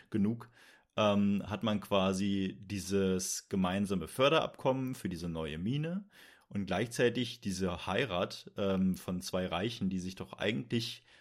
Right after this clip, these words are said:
gar nicht so richtig riechen können. Ähm, das ist schon ein bisschen Potenzial, wo man sagen kann, „Na ja, da kann man schon eine kleine Geschichte draus bauen.“ Und wenn man jetzt noch ein paar Randfakten dazu denkt, so ist zum Beispiel diese Frederica Esfrost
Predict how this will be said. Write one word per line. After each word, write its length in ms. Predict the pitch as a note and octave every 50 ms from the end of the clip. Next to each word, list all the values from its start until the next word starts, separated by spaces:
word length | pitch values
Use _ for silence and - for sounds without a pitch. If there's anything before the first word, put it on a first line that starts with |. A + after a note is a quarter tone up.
| _ -
gar 160 | - F2+ G2 A2+
nicht 140 | A#2+ A#2
so 80 | - G#2+
richtig 340 | G2 G#2 - - G2 F#2 G2
riechen 300 | G#2 A2+ A#2 A#2 G#2+ F#2+
können. 380 | - F#2+ F2 G2 A#2+ C3+ - - - - - - - - - _ _ _ -
Ähm, 540 | G#2+ G#2 G2+ G2+ G2+ G2+ G2+ G2+ F#2+ F#2+ - _ _ _ _ _ _ _ - _ _ _ _ _ - - - - - - -
das 200 | A#2+ A2+ G#2 A2
ist 160 | C3 C3 -
schon 340 | - D3+ C3+ C3 C3 B2 -
ein 160 | - - G#2+
bisschen 300 | B2 A#2+ - D#3 B2+ A#2
Potenzial, 520 | B2+ A#2+ A2+ G#2 F#2+ F#2+ - G#2+ A2+ C#3
wo 40 | C#3
man 180 | A#2+ G#2 G2 G2
sagen 160 | G2 G2 F#2+
kann, 140 | G2+ F2 F2+
„Na 120 | F2 F2+
ja, 140 | F2+ G#2+ -
da 120 | - G2
kann 140 | - - F2+
man 120 | F#2+ G2+ G2
schon 180 | - G#2 G2
eine 80 | F#2+ F#2+
kleine 240 | - F#2+ F#2 G2 F#2+
Geschichte 340 | F#2 - - A2 - - F#2
draus 220 | F2 E2+ F2 -
bauen.“ 340 | - F2 F2+ A#2 C#3+ D3+ D3+ - - - - - - -
Und 100 | G2+ G2
wenn 100 | A2 G#2+
man 140 | G#2+ G#2 G#2+
jetzt 240 | B2 C3+ - -
noch 300 | B2+ A#2 B2 - - -
ein 80 | G#2+ G#2
paar 220 | F#2+ G#2+ G#2 F2+
Randfakten 920 | F2+ F#2+ A#2+ A#2+ - - - - G#2+ G#2+ - _ - E2+ F2 F2+ F2+ F#2 F#2
dazu 400 | F#2+ F#2 F2+ - - - G#2+ F#2+
denkt, 340 | G2 G2 G2 A#2+ C3 A#2+ -
so 140 | - G2 F#2
ist 180 | G2 - -
zum 100 | - G#2
Beispiel 360 | F#2+ F#2 F#2 F#2 - - G#2 F2+
diese 220 | F#2 F2 F#2+ F2+
Frederica 520 | - - G2+ F#2+ F2+ E2+ G2 F#2+ G#2+ F2+
Esfrost 580 | D2 F#2 G#2 - - - F#3 - - - -